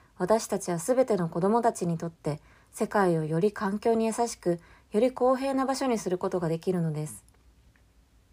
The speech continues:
今月から約二ヶ月にわたり、日本の家庭で世界子どもの日の特別番組を放送してくださるエヌエイチケーに感謝いたします。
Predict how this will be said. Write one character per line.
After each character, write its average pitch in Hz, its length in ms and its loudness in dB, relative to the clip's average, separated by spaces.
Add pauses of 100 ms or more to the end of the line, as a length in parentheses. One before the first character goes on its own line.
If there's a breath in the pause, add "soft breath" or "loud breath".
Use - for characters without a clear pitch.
(120)
今 240 200 0
月 240 200 0
か 233 120 6
ら 226 60 8
約 240 260 4
二 180 100 0
ヶ 226 140 4
月 240 220 2
に 180 120 0
わ 165 80 0
た 170 140 -2
り、 175 180 -2 (480 loud breath)
日 185 80 -2
本 226 240 4
の 226 100 4
家 214 180 -2
庭 208 180 2
で 196 140 0
世 254 160 -2
界 214 220 2
子 170 140 -4
ど 202 120 2
も 220 120 2
の 233 80 0
日 226 120 -4
の 190 120 -2
特 196 260 0
別 233 240 2
番 247 220 4
組 190 160 0
を 170 80 0
放 185 180 0
送 190 220 0
し - 100 -8
て 190 120 -4
く 190 120 0
だ 185 140 2
さ 190 140 -4
る 170 180 0 (320 loud breath)
エ 180 60 0
ヌ 202 100 4
エ 233 140 4
イ 233 40 -4
チ - 140 -8
ケ 254 160 2
ー - 20 2
に 190 140 -2
感 190 260 -4
謝 170 120 -4
い 160 60 -4
た 165 100 -6
し 165 120 -10
ま 165 140 -2
す。 - 160 -12